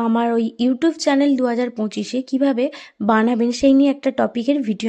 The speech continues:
আমি দিয়েছিলাম। তো সেখানেই কিন্তু সেই ভিডিওতে গিয়ে আমি এই কিওয়ার্ডগুলো যেহেতু আপনাদেরকে দেখানোর জন্য, দেখুন আমি যখন ভিডিওটা আপলোড করছিলাম মাত্র সাতাশটা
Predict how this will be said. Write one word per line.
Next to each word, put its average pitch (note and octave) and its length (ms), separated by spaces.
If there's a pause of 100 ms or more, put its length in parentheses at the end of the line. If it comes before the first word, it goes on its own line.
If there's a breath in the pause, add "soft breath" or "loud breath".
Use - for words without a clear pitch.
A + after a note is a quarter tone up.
আমি B3 100 (100)
দিয়েছিলাম। F3+ 460 (380 loud breath)
তো B3+ 60 (140)
সেখানেই C#4+ 480
কিন্তু A#3+ 240 (120)
সেই C4+ 180 (120)
ভিডিওতে A3 360 (140)
গিয়ে C4 180 (120)
আমি G#3 160 (100)
এই G3 120
কিওয়ার্ডগুলো G#3+ 600 (460 loud breath)
যেহেতু C#4 280 (180)
আপনাদেরকে A3 420 (120)
দেখানোর A#3 380
জন্য, B3+ 140 (120)
দেখুন G#3 200 (120)
আমি A3 140 (220)
যখন A#3 180 (100)
ভিডিওটা B3 340
আপলোড B3+ 260
করছিলাম D#4 320 (120)
মাত্র C4+ 220 (140)
সাতাশটা A3+ 440